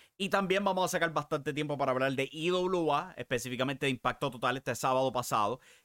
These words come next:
que para mí, yo creo, hay que hablar en detalle de estos shows, porque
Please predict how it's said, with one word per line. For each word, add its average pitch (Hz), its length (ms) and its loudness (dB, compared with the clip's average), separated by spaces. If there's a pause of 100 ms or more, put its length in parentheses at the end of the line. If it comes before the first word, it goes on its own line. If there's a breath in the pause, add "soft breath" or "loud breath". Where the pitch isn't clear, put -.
que 123 380 2
para 131 220 2
mí, 156 300 -2
yo 143 160 -2
creo, 190 160 -2 (320)
hay 208 200 0
que 247 120 0
hablar 202 220 2
en 185 100 0
detalle 165 320 2
de 131 60 0
estos 127 260 -8
shows, 82 320 -10
porque 110 560 -8